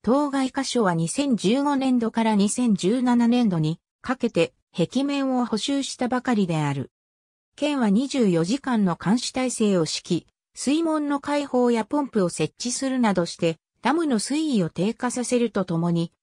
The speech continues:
応急工事の実施を計画しており、ダムの下流地域に対し注意を呼びかけている。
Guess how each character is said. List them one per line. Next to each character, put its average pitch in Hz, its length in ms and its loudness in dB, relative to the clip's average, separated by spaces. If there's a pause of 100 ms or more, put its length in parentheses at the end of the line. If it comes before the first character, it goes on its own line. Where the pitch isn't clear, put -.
(160)
応 240 220 2
急 302 220 0
工 277 200 0
事 208 160 2
の 170 120 0
実 156 160 -4
施 - 240 0
を 247 100 0
計 226 260 -2
画 233 260 -4
し - 140 -6
て 208 100 0
お 196 120 2
り、 156 200 -2 (220)
ダ 240 140 2
ム 339 120 0
の 247 120 0
下 - 180 0
流 247 180 2
地 277 200 -2
域 247 180 -2
に 170 160 2
対 175 240 -2
し - 160 -8
注 285 260 -2
意 208 160 2
を 170 160 4
呼 156 140 2
び 196 140 2
か 233 140 -6
け 208 120 -6
て 170 100 -6
い 151 140 -4
る。 131 180 -8